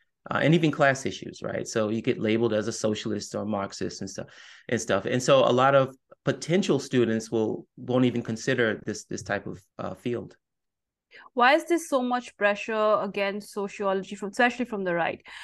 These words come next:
Speaker 2: Uh, is there a specific reason they feel like this needs to be, like, capped to a certain degree?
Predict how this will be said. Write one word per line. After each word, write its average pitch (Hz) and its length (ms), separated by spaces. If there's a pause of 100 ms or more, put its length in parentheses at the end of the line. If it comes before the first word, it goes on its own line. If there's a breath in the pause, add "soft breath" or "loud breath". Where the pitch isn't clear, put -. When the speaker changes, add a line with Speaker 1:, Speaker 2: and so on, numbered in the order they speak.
(240 loud breath)
Speaker 2:
Uh, 185 240
is 202 300
there 254 280
a 254 40
specific 240 560
reason 214 320
they 202 120
feel 208 260
like 190 280
this 196 220
needs 202 200
to 196 100
be, 185 160
like, 175 240
capped 180 400 (180)
to 180 80
a 185 60
certain 175 260
degree? 175 400